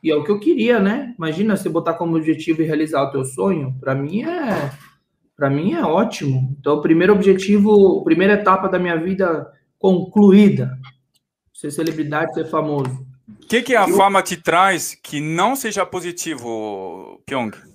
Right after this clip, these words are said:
Speaker 1: Ah, traz um pessoal mal amado da internet, frustrado da vida, que vira hater, que enche o saco,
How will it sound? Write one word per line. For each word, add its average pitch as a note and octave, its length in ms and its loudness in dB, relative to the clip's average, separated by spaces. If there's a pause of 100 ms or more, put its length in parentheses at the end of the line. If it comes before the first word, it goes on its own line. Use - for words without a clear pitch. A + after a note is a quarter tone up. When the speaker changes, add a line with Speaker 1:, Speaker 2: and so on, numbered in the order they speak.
(180)
Speaker 1:
Ah, F#3+ 680 2 (880)
traz A#3+ 200 4
um D4+ 140 2
pessoal B3 380 2
mal A#3+ 220 4
amado G3+ 440 4
da G3+ 80 2
internet, E3+ 960 -2 (140)
frustrado D3+ 500 -6
da D3+ 140 0
vida, C#3+ 500 -4
que C#3+ 160 -12
vira D3 220 0
hater, D3+ 680 -2
que D3+ 80 -4
enche E3 220 -4
o D3 40 -2
saco, C#3+ 920 -2